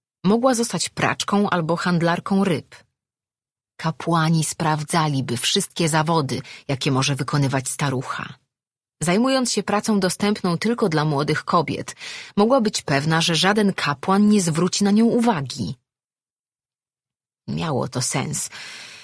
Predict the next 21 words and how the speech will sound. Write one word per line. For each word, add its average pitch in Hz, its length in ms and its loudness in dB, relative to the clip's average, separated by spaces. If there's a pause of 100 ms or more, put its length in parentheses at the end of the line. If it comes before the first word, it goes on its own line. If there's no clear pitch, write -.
(120)
ale 214 200 4
Mirarowi 170 580 4
nadal 143 280 0
się - 160 -2
nie 127 100 -2
podobało. 135 640 -2 (460)
Zagrożenie 170 580 2
wykryciem 180 600 0
musiało 165 320 2
być 143 200 -4
niewielkie. 131 680 -4 (720)
Tylko 196 260 -2
jeden 160 320 2
kapłan 127 440 -4
uzyskał 135 540 -4
od 131 140 -4
bogów 143 480 -2
dar 143 340 0
czytania 131 380 -2
w 131 80 -4
myślach. - 680 -4